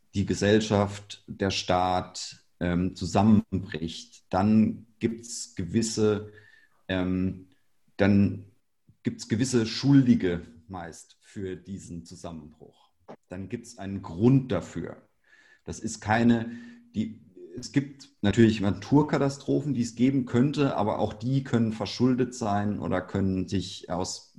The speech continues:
bestimmten Handlungen vorher ergeben. Das heißt, eine gewisse, gewisse Verschwörungsangst oder eine Verschwörungsgläubigkeit, ähm, ist, glaub ich, da ganz,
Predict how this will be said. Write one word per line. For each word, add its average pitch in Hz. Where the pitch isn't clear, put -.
bestimmten -
Handlungen 101
vorher 110
ergeben. 107
Das -
heißt, 110
eine 104
gewisse, 107
gewisse 120
Verschwörungsangst 123
oder 101
eine 90
Verschwörungsgläubigkeit, 113
ähm, 95
ist, 117
glaub 95
ich, 101
da 98
ganz, 101